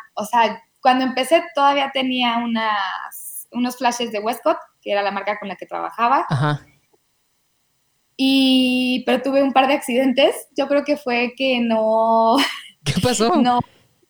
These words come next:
Speaker 1: no fui precavida y no,
Speaker 2: <laughs>
Speaker 1: y no, este, le puse como, pues, una chanclita, ¿verdad?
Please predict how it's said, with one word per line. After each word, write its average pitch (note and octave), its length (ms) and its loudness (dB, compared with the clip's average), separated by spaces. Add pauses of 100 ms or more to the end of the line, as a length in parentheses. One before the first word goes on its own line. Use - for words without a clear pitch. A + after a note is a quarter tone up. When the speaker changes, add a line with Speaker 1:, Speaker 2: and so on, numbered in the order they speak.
(240)
Speaker 1:
no D#4+ 140 6
fui C#4 160 -2 (120)
precavida B3+ 680 2 (520)
y B3 100 0
no, A#3+ 100 4 (1040)
Speaker 2:
<laughs> - 720 -16
Speaker 1:
y B3+ 140 -2
no, B3+ 100 -2 (280)
este, B3+ 300 -4
le G#3+ 220 -4
puse A#3+ 340 -6
como, F#3 500 -6 (1200)
pues, A#3 160 -10
una A#3+ 220 0
chanclita, A#3+ 680 0
¿verdad? A3 360 2